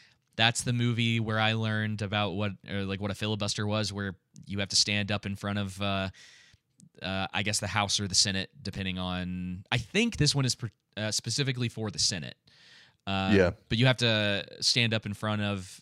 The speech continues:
Speaker 1: uh, either one of those, uh, groups of people and essentially just, like, talk and stand there, <laughs> and you can do it as long as you want.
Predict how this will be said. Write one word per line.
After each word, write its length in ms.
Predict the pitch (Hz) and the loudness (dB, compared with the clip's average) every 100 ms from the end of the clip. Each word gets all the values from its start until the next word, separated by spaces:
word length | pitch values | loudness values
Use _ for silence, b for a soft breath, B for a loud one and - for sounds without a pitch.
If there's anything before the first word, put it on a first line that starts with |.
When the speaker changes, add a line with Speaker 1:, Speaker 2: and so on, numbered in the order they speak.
| - | -12
Speaker 1:
uh, 380 | 92 92 90 92 | -10 -8 -8 -8
either 240 | 107 120 110 | -4 -2 -2
one 200 | 104 107 | -2 -4
of 120 | 95 | -4
those, 540 | 101 95 95 - - - _ - | -2 -2 0 0 -2 -10 _ -14
uh, 260 | 95 92 92 | -8 -6 -6
groups 220 | 90 101 | -6 -8
of 100 | - | -10
people 400 | - 92 110 104 b b b b _ | -8 -4 -4 -4 b b b b _
and 160 | 110 107 | -2 0
essentially 520 | 113 135 135 127 120 | 0 0 2 2 2
just, 240 | 113 117 123 | 2 2 2
like, 160 | 104 - | 0 0
talk 520 | - 117 120 - - - | 2 6 6 6 -2 -6
and 140 | 107 101 | 0 4
stand 420 | - 123 123 131 | 4 4 4 4
there, 320 | 135 135 127 - | 4 4 2 0
<laughs> 80 | - | 0
and 160 | 143 - B B | -2 -2 B B
you 120 | 139 | 2
can 120 | 139 | 4
do 160 | 139 147 | 4 4
it 60 | |
as 120 | 147 127 | 4 2
long 280 | 131 139 | 4 4
as 120 | 147 127 | 4 2
you 80 | |
want. 500 | 123 160 185 139 123 | 2 4 6 8 6